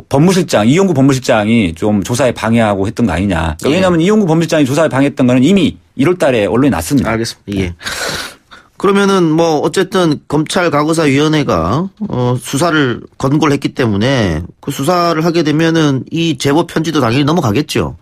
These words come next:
Speaker 2: 거기서 사실관계가 또 밝힐 수 있는 거 아니겠어요?
Speaker 1: 예, 그렇습니다. 그런데 이 제보 편지는, 문제는 제보 편지가 익명으로 돼 있기 때문에,
Speaker 2: 예.
Speaker 1: 예, 보낸, 제보를 보낸 사람을 조사할 수는 없는 상태고요.
Speaker 2: 예.
Speaker 1: 어, 제보 편지의 내용 중에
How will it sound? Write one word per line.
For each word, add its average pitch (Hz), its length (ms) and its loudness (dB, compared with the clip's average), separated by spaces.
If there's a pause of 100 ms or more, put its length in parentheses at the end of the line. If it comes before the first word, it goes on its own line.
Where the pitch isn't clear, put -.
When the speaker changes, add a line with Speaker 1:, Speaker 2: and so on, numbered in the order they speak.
(260)
Speaker 2:
거기서 147 200 0
사실관계가 143 440 0
또 - 100 -8
밝힐 143 200 0
수 - 120 -6
있는 131 100 -2
거 139 60 -2
아니겠어요? 101 400 -4 (480)
Speaker 1:
예, 131 100 2
그렇습니다. 156 720 0
그런데 160 580 0
이 151 220 2
제보 202 260 0
편지는, 170 560 2
문제는 165 360 2
제보 175 180 2
편지가 135 500 2
익명으로 165 500 2
돼 151 100 2
있기 131 160 -2
때문에, 104 540 0
Speaker 2:
예. 87 240 -8 (220)
Speaker 1:
예, 98 380 0
보낸, 175 400 2
제보를 180 400 2
보낸 143 260 0
사람을 151 640 2
조사할 139 320 0
수는 127 220 0
없는 117 200 2
상태고요. 90 560 -2
Speaker 2:
예. 110 240 -2 (440)
Speaker 1:
어, - 160 -8
제보 196 260 0
편지의 196 360 2
내용 202 260 2
중에 143 360 0